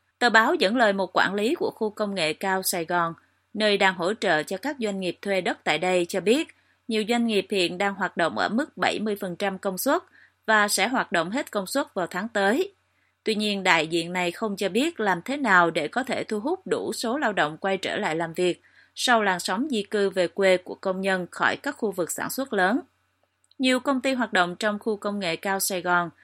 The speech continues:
đã mất khoảng hai mươi phần trăm đơn hàng xuất khẩu trong tháng bảy và tháng tám. Quản lý khu công nghiệp được báo Sài Gòn Giải phóng dẫn lời cho biết, đợt bùng phát dịch lần thứ tư đã khiến cho Việt Nam phải áp đặt lệnh phong tỏa, cách ly và đóng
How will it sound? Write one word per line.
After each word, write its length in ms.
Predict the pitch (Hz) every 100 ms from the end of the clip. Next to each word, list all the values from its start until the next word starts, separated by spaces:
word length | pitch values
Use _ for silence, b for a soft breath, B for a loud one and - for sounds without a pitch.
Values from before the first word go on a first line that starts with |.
| b b
đã 200 | - 180
mất 240 | 220 302 -
khoảng 320 | 180 135 208
hai 260 | 220 226
mươi 240 | 214 214 208
phần 140 | 190 175
trăm 260 | 208 202
đơn 200 | 196 196
hàng 220 | 196 175
xuất 180 | 170 269
khẩu 300 | - 101 120
trong 240 | 196 214 190
tháng 200 | 226 254
bảy 280 | 143 - 220
và 100 | 185
tháng 160 | 202 233
tám. 340 | 214 196 240 - b b b b b
Quản 220 | - 139
lý 180 | 220 226
khu 200 | - 240
công 220 | 214 214
nghiệp 200 | 202 175 -
được 180 | 175 -
báo 160 | 185
Sài 200 | 269 202
Gòn 320 | 180 175 165
Giải 120 | 147 -
phóng 320 | 190 208 302
dẫn 200 | 139 214
lời 180 | 196 160
cho 140 | 190
biết, 360 | 175 240 330 _ _ _ _ _ _ _ -
đợt 200 | 240 226
bùng 220 | 226 226
phát 240 | 277 339
dịch 200 | 262 -
lần 160 | 208 196
thứ 120 | 277
tư 300 | 269 240 233
đã 120 | 170
khiến 260 | 185 240 254
cho 100 | 285
Việt 240 | 196 175 -
Nam 240 | 196 185
phải 160 | - -
áp 220 | 185 202
đặt 300 | 190 160 -
lệnh 240 | 185 160
phong 240 | 175 202 190
tỏa, 380 | 170 120 196 254
cách 180 | 277 262
ly 300 | 208 196 185 b b -
và 140 | 214
đóng 200 | 196 262